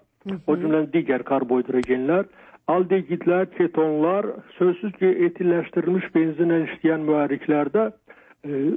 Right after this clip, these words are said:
Speaker 2: qurğuşun da ətraf mühitə yayılır və
Speaker 1: Bəli,
Speaker 2: qurğuşun
Speaker 1: bəli.
Speaker 2: aerozolları da zəhərli təsir göstərir. Eləcə də digər maddələr. Ancaq bunlardan dediyim o maddələrdən dəm qazı xüsusi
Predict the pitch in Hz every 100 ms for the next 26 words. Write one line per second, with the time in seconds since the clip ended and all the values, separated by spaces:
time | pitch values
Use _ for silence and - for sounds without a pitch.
0 | 320 - _ - 170 160 170 185 151 117
1 | 139 214 127 - 143 135 127 123 117 127
2 | 131 131 190 185 170 156 151 - 175 147
3 | 139 139 127 139 139 147 156 156 135 131
4 | 127 139 - 123 - 131 120 110 139 151
5 | 196 208 240 208 175 175 135 127 123 -
6 | 202 240 - - - - 196 220 196 190
7 | 208 208 208 240 202 170 190 170 196 214
8 | - - - 175 180 180 165 175 170 170
9 | 190 175 170 175 151 151 143 185 190 -
10 | - - - - 180 - 190